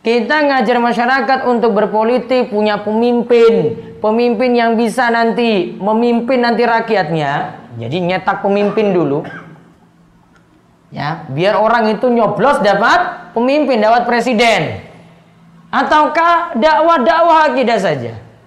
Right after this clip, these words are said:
Maka ringkasnya dari pernyataan Muhammad Qutb di sini, ini bukan Said Qutb ya, Muhammad Qutb. Kalau Said Qutb nanti masuk Khawarij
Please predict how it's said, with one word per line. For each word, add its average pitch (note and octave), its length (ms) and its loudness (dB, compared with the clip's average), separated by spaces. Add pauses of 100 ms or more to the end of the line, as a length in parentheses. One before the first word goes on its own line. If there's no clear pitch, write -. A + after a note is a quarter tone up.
(720)
Maka A#3+ 400 0
ringkasnya C#4 560 2
dari A3+ 240 2
pernyataan A3 1040 0
Muhammad A#3 480 0
Qutb C#4+ 400 0
di G#3+ 80 0
sini, C#3+ 400 -2 (960)
ini E3+ 80 -2
bukan D#3+ 240 -2
Said D#3+ 320 -2
Qutb G3+ 400 -2
ya, C3+ 160 -2 (800)
Muhammad G#3 480 -2
Qutb. F3+ 400 -4 (1040)
Kalau D#3+ 240 -2
Said F3 240 -4
Qutb G#3+ 240 -2
nanti B3 160 0
masuk G#3+ 240 -2
Khawarij G3+ 480 0